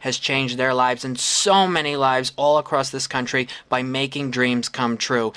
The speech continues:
And so you can go onto my Twitter, twitter dot com slash L C J reviews.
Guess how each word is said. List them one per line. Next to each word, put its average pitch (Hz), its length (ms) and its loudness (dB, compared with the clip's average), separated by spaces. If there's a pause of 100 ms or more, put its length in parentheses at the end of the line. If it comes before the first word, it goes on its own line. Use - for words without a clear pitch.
(220)
And 135 160 -2
so 139 220 2
you 147 200 -2
can 190 220 2
go 156 340 4 (240)
onto 156 320 0
my 156 180 2
Twitter, 160 460 2
twitter 185 440 0
dot 160 380 -2
com 143 480 -2 (160)
slash 139 500 -2
L 151 200 2
C 151 260 -6
J 143 240 0
reviews. 135 540 -2